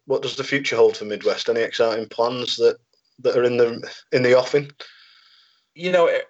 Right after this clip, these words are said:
Speaker 2: everything's wide open. I, you know, I, I, I told you before that I don't wanna be just a break site. Um, I'm, I've gotten to the point where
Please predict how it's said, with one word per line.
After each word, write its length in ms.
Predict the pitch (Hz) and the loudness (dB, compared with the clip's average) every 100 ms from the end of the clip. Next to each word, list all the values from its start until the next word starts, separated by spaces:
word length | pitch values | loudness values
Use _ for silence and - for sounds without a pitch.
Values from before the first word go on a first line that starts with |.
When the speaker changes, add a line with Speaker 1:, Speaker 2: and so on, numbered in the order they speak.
| - | -10
Speaker 2:
everything's 640 | 196 208 185 160 131 - | 0 0 0 -6 -10 -14
wide 380 | - 131 131 127 | -16 -6 -2 2
open. 300 | 120 123 131 | 0 0 -4
I, 180 | 120 113 - - | -4 -8 -12 -20
you 140 | 135 | -12
know, 80 | 120 | -8
I, 140 | 113 | -6
I, 340 | 78 98 120 110 - | -6 -8 -10 -12 -14
I 20 | - | -16
told 200 | - 123 | -14 -14
you 100 | 107 | -14
before 340 | 101 - 123 | -12 -2 0
that 180 | 104 - _ _ _ _ | 0 -4 _ _ _ _
I 80 | 127 | 0
don't 160 | 143 | 0
wanna 120 | 139 123 | 0 -4
be 120 | 117 | -10
just 260 | 120 117 | -12 -12
a 60 | 104 | -14
break 340 | - 113 117 | -10 -8 -8
site. 540 | - 120 113 117 - _ _ _ _ _ _ _ | -10 -8 -8 -10 -16 _ _ _ _ _ _ _
Um, 440 | 107 107 101 95 95 _ _ _ _ _ | -10 -6 -6 -8 -16 _ _ _ _ _
I'm, 440 | 131 117 110 104 98 _ _ _ _ _ _ - | -8 -8 -8 -20 -20 _ _ _ _ _ _ -12
I've 140 | 131 | -6
gotten 200 | 151 147 | -2 -2
to 60 | 123 | -2
the 60 | - | -8
point 240 | 143 139 | -8 -2
where 460 | 127 120 117 113 | 0 0 -2 -6